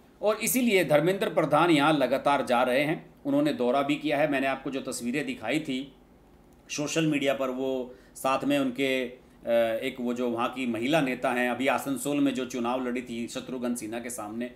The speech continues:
वो भी उनके साथ तस्वीर में आपको नज़र आ रही थी।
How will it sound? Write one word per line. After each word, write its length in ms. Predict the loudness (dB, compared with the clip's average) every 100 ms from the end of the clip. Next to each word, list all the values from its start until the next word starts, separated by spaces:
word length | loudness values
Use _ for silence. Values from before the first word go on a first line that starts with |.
| -18 -12 -6
वो 100 | 0
भी 120 | 2
उनके 200 | 2 -2
साथ 360 | -2 -4 -4
तस्वीर 380 | -8 -8 -4 -4
में 120 | -2
आपको 220 | -4 -6 -8
नज़र 240 | -6 -6
आ 80 | -6
रही 180 | -8 -6
थी। 220 | -6